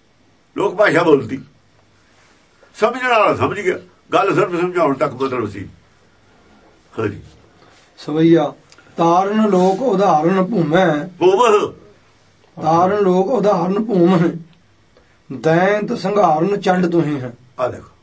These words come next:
Speaker 1: ਉੱਪਰ ਹੁਣ ਕਹਿਤਾ ਜਿਹੜੀ ਗੱਲ, ਉਹਨੂੰ ਕਿਹਾ, ਸੰਬੋਧਨ ਕੀਤਾ। ਤਾਰਨ ਲੋਕ, ਸਾਰੇ ਲੋਕਾਂ ਨੂੰ ਤਾਰਨ ਵਾਲੀ।
Speaker 2: ਉਦਾਹਰਨ ਭੂਮ।
Speaker 1: ਉਦਾਹਰਨ ਭੂਮ, ਸਾਰੀ ਭੂਮੀ ਦਾ ਭਾਰ ਉਤਾਰਨ ਵਾਲੀ।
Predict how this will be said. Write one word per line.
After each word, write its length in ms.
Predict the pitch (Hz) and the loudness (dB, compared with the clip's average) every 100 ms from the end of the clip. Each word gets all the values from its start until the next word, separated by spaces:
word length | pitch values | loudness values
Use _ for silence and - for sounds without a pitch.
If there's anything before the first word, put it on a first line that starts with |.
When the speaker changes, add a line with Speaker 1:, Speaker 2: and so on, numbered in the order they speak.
| _ _ _ _ _ _ _ _ _ _ 202 | _ _ _ _ _ _ _ _ _ _ -18
Speaker 1:
ਉੱਪਰ 380 | 160 - 262 | -10 -2 2
ਹੁਣ 220 | 254 233 226 | 4 2 0
ਕਹਿਤਾ 440 | 180 214 208 196 | 0 0 2 0
ਜਿਹੜੀ 220 | 165 196 | 2 2
ਗੱਲ, 260 | 160 131 123 | 2 2 2
ਉਹਨੂੰ 420 | - 240 269 262 | -2 -6 -4 -4
ਕਿਹਾ, 280 | - 107 107 | -2 -4 -4
ਸੰਬੋਧਨ 440 | 127 143 160 170 | -6 -4 -4 -6
ਕੀਤਾ। 300 | 131 95 - - _ _ _ _ _ - - _ _ _ _ _ _ _ _ _ _ _ _ _ | -10 -14 -14 -20 _ _ _ _ _ -20 -20 _ _ _ _ _ _ _ _ _ _ _ _ _
ਤਾਰਨ 480 | - 175 240 254 254 | -2 0 0 0 0
ਲੋਕ, 480 | 220 226 220 113 98 - | 2 2 0 -6 -8 -4
ਸਾਰੇ 240 | 175 190 | 0 2
ਲੋਕਾਂ 280 | 170 160 165 | 0 0 -2
ਨੂੰ 120 | 160 | -4
ਤਾਰਨ 260 | 147 131 123 | -2 -2 -2
ਵਾਲੀ। 360 | 110 98 101 - - 185 | -2 -4 -6 -10 -16 -8
Speaker 2:
ਉਦਾਹਰਨ 500 | 165 170 160 180 180 | -2 0 0 0 -2
ਭੂਮ। 260 | 175 151 135 156 | -4 -4 -8 -4
Speaker 1:
ਉਦਾਹਰਨ 460 | 196 202 185 208 226 | 0 2 2 0 0
ਭੂਮ, 360 | 196 190 185 | 0 0 0
ਸਾਰੀ 240 | 170 196 202 | 0 2 0
ਭੂਮੀ 380 | 190 175 165 | 0 -4 -2
ਦਾ 160 | 180 185 | -2 0
ਭਾਰ 240 | 170 151 | 0 0
ਉਤਾਰਨ 400 | 147 143 139 139 139 | 0 -2 -2 -2 -2
ਵਾਲੀ। 420 | 131 123 131 | -2 -2 -4